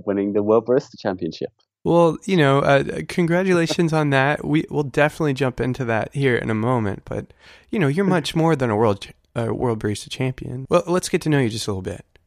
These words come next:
Speaker 2: So,
Speaker 1: Okay.
Speaker 2: uh, from fashion to coffee, uh, you, you moved from fashion to coffee. That's why I said that, I suppose. What, <laughs> what did your career change look like,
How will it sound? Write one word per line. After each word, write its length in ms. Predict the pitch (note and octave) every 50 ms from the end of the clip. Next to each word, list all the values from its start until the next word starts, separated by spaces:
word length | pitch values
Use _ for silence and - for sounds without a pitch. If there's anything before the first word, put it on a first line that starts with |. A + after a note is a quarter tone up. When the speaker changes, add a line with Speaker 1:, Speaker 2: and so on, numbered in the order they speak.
| _ _ _ _ _
Speaker 2:
So, 280 | - - D#3 C#3+ C#3 C3+
Speaker 1:
Okay. 360 | - A2+ - - A#2+ A#2+ - _ _ _ -
Speaker 2:
uh, 300 | - C3 B2+ A#2 A#2 B2
from 240 | - - E3 D#3 C#3+
fashion 420 | - - D#3+ E3 E3+ - - F#3+
to 60 | D3+ B2
coffee, 560 | - C3+ A#2+ A#2 - - A2+ G2+ G2 F#2+ - _ _ _ _ _ _ _ _ _ _
uh, 340 | B2+ B2+ B2 A#2 A2 F#2 - - _ _ _ _ _ _ _ _ _ _ _ _ _ _ _
you, 840 | - D#3 D#3 E3 F#3+ G#3+ A#3 A#3 A3+ A3+ A3 G#3+ G#3 F#3+ F#3 E3+ - _ _ _ _ _ _ _ _ _ _ _ _
you 200 | - F#3 G3+ G#3
moved 280 | F#3+ F#3 G#3+ G#3+ F3 -
from 140 | - C#3 A2+
fashion 340 | - A#2 G#2 - - A#2
to 60 | G#2+ G2
coffee. 420 | - F#2+ F#2+ G2+ - A#2+ B2+ - _ _
That's 140 | - - -
why 60 | G#2+
I 40 | G2
said 200 | - - G#2 G2+
that, 140 | G2 G2 F#2+
I 60 | G2+
suppose. 440 | G#2+ - - G#2+ G#2+ A2 B2 C3 - - - - - - - -
What, 180 | - D#3+ G#3 - - - - - - - E3+ E3+ - - F#3+ D3+ - - - - -
<laughs> 140 | - D3 -
what 180 | - G3 G#3+ A3
did 160 | - D#4 D#4+
your 100 | C4+ A#3+
career 420 | - - G#3+ F#3+ F#3 F#3 F3+ F3 D#3+
change 460 | - - - - D#3 D#3 D#3+ D3+ C3+ B2+
look 280 | B2+ B2 C3+ C3 -
like, 380 | - G#2+ F#2+ F#2+ G2 G2 - -